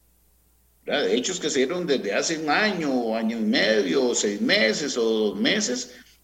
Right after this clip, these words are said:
tenés que tener la prueba ya localizada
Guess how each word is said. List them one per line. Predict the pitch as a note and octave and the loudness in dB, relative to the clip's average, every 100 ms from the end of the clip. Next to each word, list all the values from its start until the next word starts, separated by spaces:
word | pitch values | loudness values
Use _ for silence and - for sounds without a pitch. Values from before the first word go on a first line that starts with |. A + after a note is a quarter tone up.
| _ | _
tenés | A#2 A2+ C3 | 2 4 4
que | - | 0
tener | - B2+ D3 - - | -2 2 2 2 0
la | F#2+ E2+ | -2 0
prueba | - A#2 D#3 | 2 2 2
ya | A2+ G#2+ | 2 2
localizada | A#2+ B2+ B2 D3+ - - C#3+ F#2 - - | 0 -2 -2 0 0 0 0 0 -2 -8